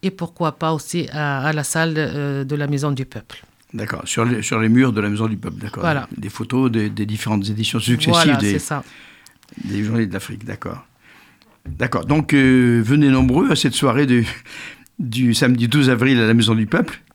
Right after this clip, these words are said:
Speaker 2: pour les, la fin des Journées de l'Afrique. Mais venez déjà, euh, dès le samedi cinq, place de Jaude,
Speaker 1: C'est ça.
Speaker 2: tout l'après-midi, euh, le samedi, et puis les autres dates que tu as citées. Est-ce que, Rachida, est-ce que tu as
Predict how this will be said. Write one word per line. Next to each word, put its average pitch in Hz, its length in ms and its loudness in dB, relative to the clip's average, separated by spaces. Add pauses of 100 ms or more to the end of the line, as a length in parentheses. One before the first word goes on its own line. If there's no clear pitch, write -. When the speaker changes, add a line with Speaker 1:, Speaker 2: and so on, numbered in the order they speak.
(280)
Speaker 2:
pour 110 140 -4
les, 107 240 2
la 104 100 0
fin 135 160 -2
des 113 160 2
Journées 101 240 0
de 95 60 -6
l'Afrique. 156 340 -4 (480)
Mais 117 300 4
venez 127 260 4
déjà, 127 320 2
euh, 127 220 2
dès 110 180 0
le 151 160 2
samedi 131 420 0
cinq, 131 440 0
place 113 240 -2
de 113 80 0
Jaude, 156 420 0
Speaker 1:
C'est - 140 -14
ça. - 160 -12 (240)
Speaker 2:
tout 131 80 0
l'après-midi, 123 680 2
euh, 131 100 4
le 117 80 2
samedi, 104 460 -2
et 98 40 -2
puis - 180 -12
les 104 220 -4
autres 117 200 -4
dates 117 280 -4
que 131 100 -6
tu 113 160 -4
as 107 40 -2
citées. 160 340 -2
Est-ce 160 140 -2
que, 139 360 0 (400)
Rachida, 143 360 0
est-ce 156 100 -2
que 160 80 -2
tu 143 160 0
as 131 40 0